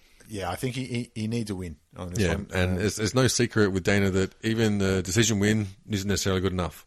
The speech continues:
Speaker 1: Yeah, he likes good fights.
Speaker 2: Yeah, and
Speaker 1: So
Speaker 2: he's looking at a one and three for his last four fights.
Speaker 1: Yeah.
Speaker 2: Um, all decisions except for his last loss with the Anaconda.
Speaker 1: Okay, so I think, uh, Hatsu Hioki will, um, get the last win on the undercard.
Speaker 2: All right, I'm gonna split it. I'm gonna go for the,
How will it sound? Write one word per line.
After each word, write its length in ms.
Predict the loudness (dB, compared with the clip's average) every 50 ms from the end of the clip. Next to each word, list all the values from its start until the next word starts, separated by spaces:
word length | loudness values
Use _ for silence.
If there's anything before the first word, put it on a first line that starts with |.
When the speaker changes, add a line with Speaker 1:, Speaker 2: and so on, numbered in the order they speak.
| _ _ -16 -12
Speaker 1:
Yeah, 180 | -10 -10 -10 -10
he 180 | -10 -8 -6 -4
likes 200 | -4 -6 -6 -8
good 180 | -10 -10 -12 -8
fights. 420 | -8 -10 -10 -10 -12 -16 -10 -6
Speaker 2:
Yeah, 280 | -4 -2 -2 -2 -2 -4
and 140 | -6 -6 -4
Speaker 1:
So 120 | -2 -2 -2
Speaker 2:
he's 220 | -4 -6 -6 -6
looking 220 | -6 -2 2 2
at 100 | 2 2 4
a 20 |
one 140 | 4 4 4
and 100 | 4 2
three 280 | 2 2 2 2 2 -2
for 180 | -4 -4 -4
his 100 | -4 -2
last 200 | -2 -4 -4 -4
four 160 | -6 -8 -8
fights. 600 | -4 -4 -2 -2 -2 -4 -6 -10 -10 -10 -12 -14 -16 -20 _ _ _ _ _ _ _ _ _ _
Speaker 1:
Yeah. 140 | -12 -10 -8
Speaker 2:
Um, 420 | -8 -8 -8 -8 -10 -10 -12 -16 -18 _
all 280 | -6 -4 -4 -2 -2 -4
decisions 440 | -6 -6 -6 -6 -4 -4 -6 -8 -8
except 100 | -10 -6
for 140 | -6 -4 -4
his 280 | -2 -4 -6 -8 -8
last 300 | -6 -6 -4 -6 -6 -6 -8
loss 180 | -8 -8 -8
with 100 | -8 -10
the 80 | -8 -8
Anaconda. 420 | -10 -12 -12 -12 -14 -12 -14 -14 -16 -20 -20 -20 _ _ _ _ _ _ _ _ _ _ _ _ _ _ _ _ _ _ _ _ _ -20 -20 -20 -18 -14 -12 -8
Speaker 1:
Okay, 200 | -6 -6 -6 -4
so 200 | -4 -4 -4 -4
I 60 | -6
think, 260 | -6 -10 -12 -8 -6
uh, 220 | -6 -6 -6 -8 -10 -12 -8
Hatsu 320 | -8 -8 -6 -6 -10 -8 -6
Hioki 380 | -6 -6 -6 -6 -8 -10 -10
will, 300 | -8 -8 -8 -6 -4 -4 -4
um, 280 | -4 -4 -6 -8 -10 -12
get 140 | -14 -14 -10
the 60 | -6
last 260 | -6 -4 -4 -6 -6 -8
win 220 | -8 -8 -8 -8
on 120 | -10 -8
the 60 | -8 -8
undercard. 380 | -8 -10 -8 -8 -8 -8 -8 -10 -16 -14 -8 -6
Speaker 2:
All 60 | -4
right, 200 | -2 -2 0 -2
I'm 80 | -2 -2
gonna 160 | -2 -2 -2
split 220 | -2 -2 -2 -2
it. 40 | -2
I'm 80 | -2 -2
gonna 160 | -2 -2 0
go 200 | 2 2 2 0
for 300 | 0 0 0 0 0 2
the, 360 | 0 0 -2 0 0 -2 -4